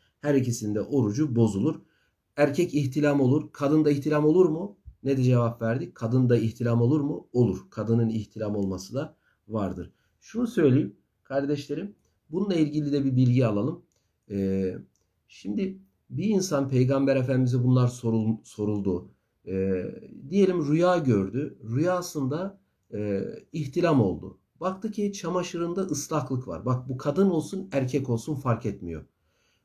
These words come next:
Baktı ki kadın da rüya gördü. Bir beraber oldu eşiyle rüyasında. İhtilam oldu ve çamaşırına ıslaklık ge-, geçti. Ne yapacak? Bu kadın da gusül alacak. Rüyada gördü halbuki.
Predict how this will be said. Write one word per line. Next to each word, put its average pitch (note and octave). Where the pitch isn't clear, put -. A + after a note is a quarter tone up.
Baktı F#3+
ki G3
kadın D3+
da A2
rüya A#2+
gördü. A2
Bir B2
beraber C3
oldu G2+
eşiyle G2
rüyasında. G#2
İhtilam C#3+
oldu E3+
ve G#3+
çamaşırına F3
ıslaklık C3+
ge-, F#2+
geçti. G2
Ne C3
yapacak? F#3+
Bu D3+
kadın F3
da D#3
gusül G#2
alacak. D2+
Rüyada D3+
gördü C3
halbuki. E2+